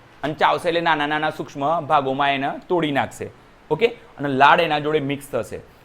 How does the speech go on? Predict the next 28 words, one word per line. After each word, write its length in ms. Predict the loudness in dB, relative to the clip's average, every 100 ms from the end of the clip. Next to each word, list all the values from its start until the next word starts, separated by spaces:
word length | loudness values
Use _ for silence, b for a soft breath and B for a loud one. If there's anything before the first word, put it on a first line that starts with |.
| -6
હવે 120 | -2
કાર્બોદિત 480 | 2 2 0 -4 -2
કેવો 180 | 2 2
હતો? 160 | 2
સ્વાભાવિક 400 | -2 2 2 2
જટિલ 300 | 0 -2 2
ઘટક 260 | 2 2 0
હતું. 180 | -2 -2
કેવું 200 | 4 4
હતું 140 | 4
બેટા? 220 | 2 0 -2 -2
જટિલ. 300 | -2 -2 -8 -14 -2
હવે 140 | 2 6
લાળ 280 | 8 8 6
બરોબરની 420 | 4 4 0 -2
મિક્સ 320 | -2 -4 -4
થઈ 140 | -2 -2
ગઈ 120 | -2
એના 200 | -2 -2
જોડે, 300 | -2 -4 -4 B B
તો 80 | -8
જટિલ 420 | 2 4 4 2
હતું 180 | 2 0
એનું 220 | -2 -2
કેવું 160 | 0 0
બની 200 | 0 -2
ગયું? 160 | -6 -6
સરળ. 220 | -2 -2